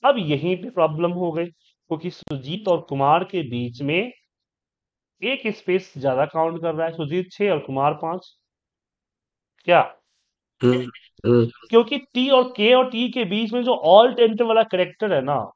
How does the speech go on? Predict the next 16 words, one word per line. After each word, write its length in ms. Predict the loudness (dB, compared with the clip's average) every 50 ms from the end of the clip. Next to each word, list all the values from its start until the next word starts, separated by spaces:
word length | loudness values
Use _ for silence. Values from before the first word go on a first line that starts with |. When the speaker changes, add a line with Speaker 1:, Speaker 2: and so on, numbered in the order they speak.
| _
Speaker 1:
उसको 360 | -10 -8 -8 -8 _ -10 -10 -6
बोलेंगे 500 | -4 -4 -4 -2 -4 -4 -2 -2 -2 -2
नॉन 360 | -2 -2 -2 -2 -2 -2 -6
प्रिंटेबल 720 | -8 _ -6 -6 -4 -4 -6 -6 -6 -6 -4 -2 -2 -4 -4
character। 420 | -4 -8 -8 -8 -10 -12 -10 -6
ऐसा 400 | -2 -2 -2 -2 -2 -2 -4 -2
character 460 | -2 -2 -4 -4 -4 -4 -6 -8 -8
जो 140 | -6 -8 -10
print 420 | -8 -8 -8 -6 -6 -6 -6 -8
में 140 | -8 -8 -8
नहीं 260 | -6 -6 -6 -4 -4
है, 60 | -4 -4
मतलब 240 | -4 -4 -6 -6
दिख 200 | -6 -8 -8 -6
नहीं 140 | -6 -4 0
रहा, 240 | 0 2 2 0 -2